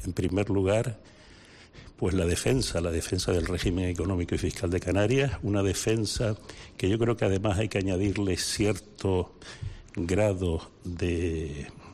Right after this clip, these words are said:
digamos, de explicación, explicación a la sociedad, porque el régimen económico y fiscal no solamente contiene medidas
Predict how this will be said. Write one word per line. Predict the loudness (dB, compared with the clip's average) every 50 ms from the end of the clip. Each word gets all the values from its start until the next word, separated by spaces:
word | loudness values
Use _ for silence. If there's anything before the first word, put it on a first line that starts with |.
| -14 -12 -12 -12 -10 -8 -6 -6 -4 -6 -8 -12 -6 -2
digamos, | 0 0 2 2 0 0
de | 0 0 0 0 0 -2 -4 -6
explicación, | -6 -6 -4 -4 -4 -4 -2 -2 -2 0 2 2 2 2 2
explicación | -2 -4 -4 -4 -2 -2 0 0 0 2
a | 2
la | 0 0
sociedad, | 0 -2 -2 0 0 2 2 2 2 2
porque | 0 -2 -4 -4 -6 -2 -2
el | 0 0 0
régimen | -2 -2 -2 0 0 0 0 0
económico | 0 0 0 0 0 0 0 0 -2
y | -2
fiscal | -2 -6 -8 -6 -2 0 0 0 0 -4 -8 -16 -16 -18 -18 -18 -20 -20 -10 -4 0
no | 2 2 2 2
solamente | 0 0 0 2 2 2 2 0 -2 -2 -2 -2 -2
contiene | -2 -2 -4 -2 -2 -2 0 0 0
medidas | 0 0 -2 0 0 0 0 0 0 -2 -4